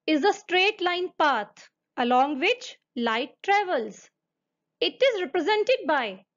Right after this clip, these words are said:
an arrowhead on a straight line. The arrowhead represents the direction of propagation of light. A group of light rays given out from a source is called a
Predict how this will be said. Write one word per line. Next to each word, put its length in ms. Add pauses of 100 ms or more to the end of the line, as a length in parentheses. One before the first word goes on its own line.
(140)
an 180
arrowhead 720 (180)
on 200
a 80
straight 360
line. 440 (680)
The 200
arrowhead 720 (200)
represents 840 (200)
the 140
direction 600 (100)
of 420
propagation 760
of 360
light. 480 (1300)
A 80
group 320
of 140
light 320
rays 440 (220)
given 360
out 380 (180)
from 300
a 80
source 640 (280)
is 200
called 380
a 240